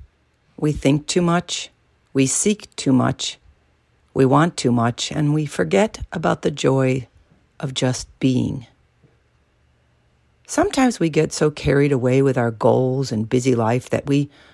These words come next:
forget to appreciate the simple things. So today, be mindful of them. Feel the fresh air in your lungs.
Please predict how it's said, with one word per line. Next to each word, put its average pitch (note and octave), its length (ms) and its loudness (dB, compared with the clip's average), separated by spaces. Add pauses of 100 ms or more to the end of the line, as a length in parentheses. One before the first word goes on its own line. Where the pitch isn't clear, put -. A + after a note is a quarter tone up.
(120)
forget B3 320 -2
to G#3+ 120 2
appreciate D3+ 640 -2
the - 80 -10
simple - 400 -4
things. - 480 -14 (1120)
So - 220 -2
today, D3 560 0 (540)
be G3+ 100 0
mindful G3 480 2
of A2 140 -4
them. A#2+ 240 -8 (1700)
Feel F3+ 760 0 (420)
the D3 120 -4
fresh C#3+ 400 0
air C3 420 -4 (480)
in B2+ 160 -2
your C3 120 0
lungs. B2+ 560 -4